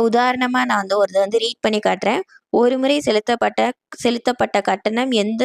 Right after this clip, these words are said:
சூழ்நிலையிலும் திரும்ப பெறப்படாது அல்லது வேறு எந்த தேர்வுக்கு கட்டணத்தை இருப்பு வைக்க முடியாது" அப்படின்ற மாதிரி சொல்லியிருக்காங்க. So நீங்க ஒன் டைம் பேமெண்ட் பண்ணிட்டீங்கன்னா அவ்வளவுதான். ஆ, அடுத்து வந்து பண்ண முடியாதுன்ற மாதிரி சொல்லியிருக்காங்க. இங்கிலீஷ் and தமிழ் ரெண்டுலயுமே வந்து சொல்லியிருக்காங்க. So இந்த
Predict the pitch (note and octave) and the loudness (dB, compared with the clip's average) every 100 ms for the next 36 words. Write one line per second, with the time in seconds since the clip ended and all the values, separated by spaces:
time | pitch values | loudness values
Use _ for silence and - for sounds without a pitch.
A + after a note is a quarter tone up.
0 | C#4+ - A#3 A#3 A3+ G#3 G3 B3 - A#3+ | 0 2 0 2 2 2 0 -2 0 0
1 | G#3+ A#3+ - G3+ G3+ A3 F#3+ F#3+ F#3+ A#3+ | 0 -2 0 0 0 0 0 0 0 0
2 | G#3+ F#3+ B3+ G4 - - - - A3+ B3+ | 0 0 0 -2 -8 -20 -20 -2 0 2
3 | C4+ A#3+ A3 G#3+ A3 A3+ G#3 - D4+ G#3 | 2 -2 -4 0 0 2 0 -2 -2 -2
4 | - A3 G#3+ C4 C4+ A3 G#3 - D#4 F#3 | -2 -4 -4 -2 0 0 -2 -2 0 0
5 | F#3+ A3 G3+ F#3+ F3 F3 F3+ F3+ F#3 F#3 | 0 -2 0 0 0 0 0 -2 -2 -2
6 | F#3 G3 F3+ F3 F3 F3 F3+ - - - | -2 -2 -2 0 -2 -2 -4 -8 -20 -10
7 | - A#3 G#3+ G3 G#3 A3+ B3+ B3+ A#3+ B3 | -4 -2 0 0 0 -2 -4 -2 -2 -2
8 | A#3+ G3+ G#3 G#3+ G#3+ G3+ A#3+ A3 F#3+ F3+ | -2 -2 -2 -2 -2 0 0 0 0 0
9 | F3+ - _ - - _ _ _ _ - | -4 -6 _ -20 -20 _ _ _ _ -2
10 | G#3 F#3+ G3 A3 A#3 G#3+ A3+ G3 G3+ G#3+ | 0 0 -2 -2 -2 0 -2 -2 -2 0
11 | G3+ G3+ G3 F#3+ G3 G3+ G3 F#3 - F#3 | 0 0 -2 -2 -2 -2 0 0 0 0
12 | B3+ B3+ G#3 A#3 B3+ G#3+ F#3+ F#3+ G3+ F#3+ | 0 0 0 -2 -2 -2 -4 -4 -2 0
13 | F#3+ G#3 A3+ G#3+ A3 F#3+ B3+ - G3 F3 | 0 0 0 0 -4 -2 -4 0 0 0
14 | F#3 F3+ G#3 C#4+ A3 G3+ | -2 -2 0 0 0 2